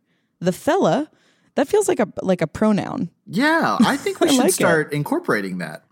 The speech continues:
Speaker 1: I know, F E L L A. I know a lot of fellas.
Speaker 2: Yeah, me too. And
Speaker 1: There,
Speaker 2: it's,
Speaker 1: I think
Speaker 2: it's kind of i-, irrespective of, of gender.
Speaker 1: Yeah. A fella is a state of mind.
Speaker 2: Yeah.
Speaker 1: Um, the fella had agreed to two conditions.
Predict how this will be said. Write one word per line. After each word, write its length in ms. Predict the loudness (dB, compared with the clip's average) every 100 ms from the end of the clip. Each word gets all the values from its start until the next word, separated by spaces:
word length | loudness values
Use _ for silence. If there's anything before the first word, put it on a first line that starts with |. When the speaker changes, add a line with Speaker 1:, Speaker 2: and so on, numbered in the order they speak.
| _ _
Speaker 1:
I 140 | 2 4
know, 260 | 6 4
F 240 | 2 0 2
E 120 | 2
L 120 | 4
L 140 | 2 0
A. 220 | 0 0 2
I 80 |
know 180 | 4 4
a 20 |
lot 260 | 4 2 2
of 60 | 0
fellas. 540 | -2 -2 -6 -6 -8
Speaker 2:
Yeah, 280 | -4 -4 -4
me 160 | -6 -6
too. 320 | -4 -6 -8 _ _ _ _ _ -4
And 140 | 2
Speaker 1:
There, 100 | 2
Speaker 2:
it's, 120 | 2
Speaker 1:
I 80 | 0
think 120 | 2
Speaker 2:
it's 180 | -2 -4
kind 280 | -4 0 2
of 220 | 0 -2 -6
i-, 260 | -6 -8 -4
irrespective 880 | -2 -2 -2 -4 -6 -4 -4 -4 -4
of, 480 | -4 -4 -10 -16 -12
of 260 | -10 -10 -8
gender. 440 | -6 -4 -6 -14 _ _ _ _ -2
Speaker 1:
Yeah. 380 | 0 0 -4 -14 _ _
A 100 | -4
fella 380 | 0 0 0 0
is 160 | 0
a 40 | 0
state 180 | 0 -2
of 60 |
mind. 220 | -4 -8 -10 _
Speaker 2:
Yeah. 140 | -6 -6 -14 -20 _ _ _ _ _
Speaker 1:
Um, 480 | 0 2 2 0 -8 -12 -6
the 100 | -2
fella 260 | 0 0 2
had 180 | 2
agreed 280 | 2 2 0
to 80 | -2
two 140 | -2 0
conditions. 680 | 0 -2 -6 -10 -14 -14